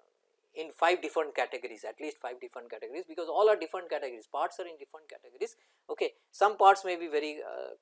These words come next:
closely taken like that. So, here it is not ten classification, because some of the parts are in the same range, observation is in same range like that. So, but, uh, this is calculated based on the part variation or standard deviation of the parts, and when we divide it by,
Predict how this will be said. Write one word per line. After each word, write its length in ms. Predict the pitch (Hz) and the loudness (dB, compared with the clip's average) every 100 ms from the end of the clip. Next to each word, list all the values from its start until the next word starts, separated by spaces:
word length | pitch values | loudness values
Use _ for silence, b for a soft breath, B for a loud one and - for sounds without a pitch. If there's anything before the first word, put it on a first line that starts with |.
| - | -2
closely 480 | 151 160 - 151 147 | 0 0 -2 -8 -4
taken 300 | 139 143 131 | -4 -4 -6
like 180 | 120 120 | -6 -6
that. 140 | 123 - - | -8 -10 -12
So, 160 | - 151 | -8 0
here 160 | 170 208 | 6 6
it 200 | 202 170 | 6 0
is 140 | 180 | -4
not 200 | 185 190 | -2 -2
ten 160 | 196 180 | -2 -6
classification, 520 | 170 151 143 139 165 | -4 -6 -6 -12 -12
because 200 | 170 160 | -6 -6
some 120 | 160 160 | -4 -6
of 60 | |
the 80 | 160 | -6
parts 280 | - 143 143 | -4 -4 -4
are 80 | 147 b b b | -10 b b b
in 120 | 160 | -8
the 80 | 160 | -6
same 420 | - 175 185 180 165 - 131 | -4 -4 -4 -8 -12 -14 -6
range, 440 | 160 165 156 - - | -4 -4 -12 -16 -12
observation 480 | 131 139 139 135 139 | -8 -6 -8 -10 -14
is 140 | 123 | -14
in 120 | 131 | -14
same 260 | - 139 160 | -12 -12 -10
range 240 | 156 - | -10 -10
like 200 | - 151 | -12 -8
that. 160 | 170 214 b b _ | -4 -6 b b _
So, 300 | - 196 190 | 0 2 4
but, 260 | 185 226 - | 8 8 6
uh, 240 | 185 165 160 | 4 6 2
this 160 | 208 269 | -2 -6
is 100 | - | 2
calculated 580 | 190 180 214 208 202 | 2 4 4 6 6
based 240 | 170 175 - | 4 -2 -2
on 120 | 170 | -2
the 80 | 170 | -2
part 340 | - 151 185 | 2 2 2
variation 480 | 180 202 202 - 240 240 b b b | 0 0 -2 -4 -6 -8 b b b
or 200 | 143 147 | 2 2
standard 300 | - 170 175 | 2 2 2
deviation 340 | 165 170 165 160 | 0 -2 -4 -4
of 80 | |
the 80 | 147 | -4
parts, 400 | - 135 202 - | -2 2 2 2
and 180 | 175 151 | -10 -8
when 120 | 143 139 | -10 -10
we 80 | |
divide 320 | 127 135 147 139 | -10 -4 -2 -4
it 140 | 131 | -8
by, 220 | 131 127 | -8 -8